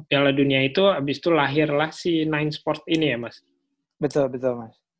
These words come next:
Speaker 1: Oke, berarti Nine
Speaker 2: Gitu.
Speaker 1: Sport ini memang punya Mas Arif langsung ya?
Speaker 2: Iya, betul. Saya punya sendiri.
Speaker 1: Oke.
Speaker 2: Jadi, setelah tahun dua ribu enam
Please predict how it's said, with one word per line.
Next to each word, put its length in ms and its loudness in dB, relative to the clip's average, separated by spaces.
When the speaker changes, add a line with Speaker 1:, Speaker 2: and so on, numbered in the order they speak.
Speaker 1:
Oke, 240 -4
berarti 240 -2
Nine 160 0
Speaker 2:
Gitu. 100 0
Speaker 1:
Sport 220 -4
ini 160 0
memang 300 0
punya 300 -2
Mas 400 -6
Arif 280 -10
langsung 340 -6
ya? 140 0
Speaker 2:
Iya, 240 2
betul. 400 0
Saya 160 -4
punya 240 -6
sendiri. 480 -4
Speaker 1:
Oke. 220 -18
Speaker 2:
Jadi, 160 2
setelah 480 0
tahun 240 2
dua 160 2
ribu 240 -2
enam 240 -2